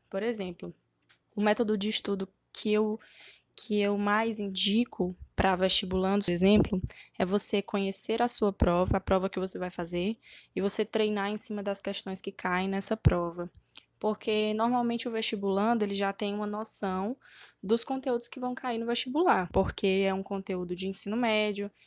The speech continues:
ele vai passando primeiro, segundo, terceiro ano. Então, acerca dos conteúdos que vão cair nas, nas provas, já é de conhecimento geral. O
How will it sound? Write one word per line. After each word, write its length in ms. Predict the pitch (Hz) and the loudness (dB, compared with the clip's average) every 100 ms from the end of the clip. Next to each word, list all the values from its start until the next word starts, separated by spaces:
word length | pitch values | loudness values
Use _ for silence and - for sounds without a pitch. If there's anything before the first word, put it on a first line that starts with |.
| - _ - | -20 _ -10
ele 100 | 180 | -4
vai 120 | 175 | -4
passando 460 | 185 196 208 190 | -2 -2 -2 -6
primeiro, 340 | 185 190 196 208 | -6 -4 -2 -2
segundo, 340 | - 196 180 | -4 -6 -8
terceiro 380 | 190 - 190 202 | -8 -6 -4 -2
ano. 400 | 202 196 196 196 _ - - | -2 -2 -2 -4 _ -20 -12
Então, 680 | 202 196 214 208 208 208 208 - - | -8 -4 0 0 0 -2 -4 -8 2
acerca 500 | 202 202 254 247 233 | 4 6 6 4 4
dos 140 | 220 | 0
conteúdos 460 | - 214 208 190 - | 0 0 2 0 -2
que 120 | - | -4
vão 220 | 185 208 | 0 0
cair 300 | 233 202 185 | 0 2 2
nas, 240 | 180 180 - - - | 4 2 -2 -6 -4
nas 200 | 180 175 | -2 0
provas, 560 | - 202 220 196 180 - - - - | 6 10 10 10 4 0 -6 -20 -6
já 320 | - 208 208 214 | 2 8 8 8
é 240 | 214 220 | 6 2
de 100 | 220 | -2
conhecimento 600 | - 226 220 226 220 214 | -6 -4 -2 0 0 0
geral. 580 | 202 233 269 214 165 | 0 2 2 2 2
O 60 | 165 | 0